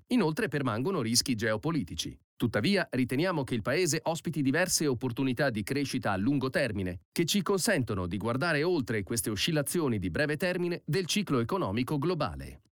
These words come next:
Prima fra tutte i semiconduttori. La Corea del Sud esporta soprattutto circuiti integrati, detti anche semiconduttori o microchip, ed è il terzo player a livello globale.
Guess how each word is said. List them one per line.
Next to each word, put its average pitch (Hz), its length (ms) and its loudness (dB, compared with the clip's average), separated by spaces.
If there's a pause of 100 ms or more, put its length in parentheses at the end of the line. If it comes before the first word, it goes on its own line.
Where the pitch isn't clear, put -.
Prima 180 300 6
fra 196 160 -2
tutte - 480 0
i 190 180 6
semiconduttori. 160 960 0 (160)
La 104 140 2
Corea 143 240 2
del 120 160 0
Sud 165 320 2
esporta 143 480 0
soprattutto 143 580 -2
circuiti 139 560 0
integrati, 127 640 0 (100)
detti 185 340 0
anche 165 340 0
semiconduttori 135 1000 0
o 131 140 0
microchip, 131 960 0
ed 120 180 0
è 143 60 4
il 127 200 0
terzo 196 400 -2
player 180 520 0
a 113 80 0
livello 123 420 2
globale. 120 640 -2